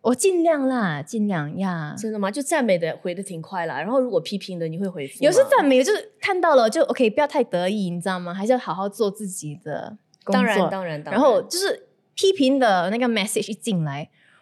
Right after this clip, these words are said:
Speaker 1: 我真的，我第一次接到那个，那则简讯的时候，我真的有吓到。然后我的
Speaker 2: 他说什么？具体一点。
Speaker 1: 他说，因为我刚报完新闻，然后刚开始，OK，现在也没有很，很，太过顺，可是比较好，有进步一点点。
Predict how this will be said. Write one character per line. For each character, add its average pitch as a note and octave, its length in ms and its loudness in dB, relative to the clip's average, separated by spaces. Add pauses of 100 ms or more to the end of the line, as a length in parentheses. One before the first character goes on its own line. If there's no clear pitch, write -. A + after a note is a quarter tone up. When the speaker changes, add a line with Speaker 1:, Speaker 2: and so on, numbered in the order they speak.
(280)
Speaker 1:
我 A#3+ 100 4
真 E4+ 240 2
的， G#3+ 180 6
我 F#3+ 140 2
第 E4 300 -4
一 E4 40 2
次 C#4+ 320 -2
接 B3+ 280 2
到 A#3+ 160 2
那 A3+ 120 -2
个， F#3 440 0 (160)
那 A#3+ 120 0
则 F#3 380 0
简 E3 220 -4
讯 G#3 160 -2
的 F3 80 -2
时 F3+ 120 -8
候， F3+ 60 -2
我 D#3+ 160 -2
真 A3 300 -2
的 G#3 40 0
有 E3+ 120 -4
吓 D#3 240 -6
到。 D#3 320 -16 (720)
然 A3+ 100 4
后 C#4+ 180 8
我 G3 160 6
的 F#3 240 2
Speaker 2:
他 F3 120 4
说 D#4+ 180 2
什 G3+ 160 0
么？ D#3+ 260 -8
具 - 140 -14
体 D4 80 0
一 - 20 0
点。 - 0 -
Speaker 1:
他 D#4+ 60 -2
说， D#4+ 240 4 (840)
因 G4+ 120 2
为 D#4 60 8
我 G#3 60 4
刚 A#3+ 200 2
报 A#3+ 140 4
完 F#3 160 2
新 F#3+ 220 -4
闻， - 260 -8 (380)
然 A#3 120 2
后 A#3+ 280 6 (180)
刚 C#4+ 140 0
开 D4+ 180 0
始， F3 380 -4
OK， B3 200 2
现 E4+ 140 2
在 D#4 120 6
也 A3 80 6
没 G3+ 120 4
有 A#3+ 60 2
很， F3 360 -4
很， G3 240 -4
太 G4 220 0
过 D4 200 4
顺， C#4 240 0
可 G#3+ 60 0
是 F#4 100 -2
比 - 80 -10
较 G#3 120 2
好， F#3+ 200 -2
有 F3+ 80 0
进 A3+ 220 2
步 A3 160 -2
一 G3+ 40 -6
点 F#3 220 0
点。 D#3+ 180 -8